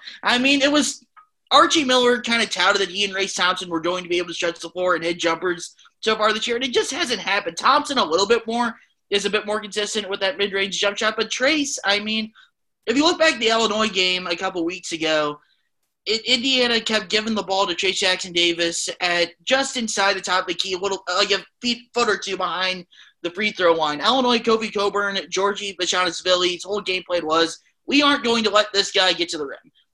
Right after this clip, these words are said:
If he drives, we are going to have a massive human being in Kofi Cockburn there and three, and two or three guys come and help out. We are not going to let him finish on the rim. He can s-, take the, he can take that jump shot, hit it as much as he wants. We are not going to take another run. You know how many times he even attempted the mid-range jump shot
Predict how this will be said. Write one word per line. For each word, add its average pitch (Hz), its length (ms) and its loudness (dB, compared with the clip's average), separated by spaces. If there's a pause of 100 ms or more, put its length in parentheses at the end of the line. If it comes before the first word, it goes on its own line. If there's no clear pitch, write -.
(100)
If 180 160 -2
he 196 100 -6
drives, 247 580 4
we 196 120 0
are 202 80 2
going 196 180 -2
to 185 80 2
have 190 140 2
a 143 80 -4
massive 226 400 0
human 226 260 -2
being 214 340 -4
in 180 80 -8
Kofi 190 300 -6
Cockburn 180 400 0
there 175 260 2 (240)
and 165 200 0
three, 208 200 -8
and 196 160 0
two 233 160 -2
or 208 120 2
three 208 180 -6
guys 185 320 2
come 185 180 -2
and 170 80 -4
help 151 160 -4
out. 123 140 -8
We 233 140 2
are 226 80 4
not 214 220 0
going 208 140 -2
to 180 60 -4
let 185 100 2
him 170 120 -4
finish 165 200 -2
on 151 120 -4
the 143 40 -10
rim. 131 140 -16 (240)
He 175 140 2
can 233 160 2
s-, - 200 -12 (260)
take 277 220 2
the, 247 240 2
he 254 120 0
can 233 160 0
take 247 240 0
that 233 200 0
jump 214 240 0
shot, 208 340 0
hit 214 140 2
it 220 100 2
as 170 200 -4
much 214 180 -4
as - 60 -12
he 214 140 -8
wants. 190 300 -4
We 185 120 -8
are 175 60 -2
not 180 220 -4
going 170 200 -6
to 165 60 -10
take 160 180 -12
another 151 180 -10
run. - 380 -20
You 302 80 0
know 453 60 0
how 466 80 -4
many 440 160 2
times 262 260 -2
he 240 60 -4
even 240 140 -4
attempted 233 500 -4
the 226 60 -4
mid-range 233 400 -2
jump 240 160 -2
shot 247 280 -2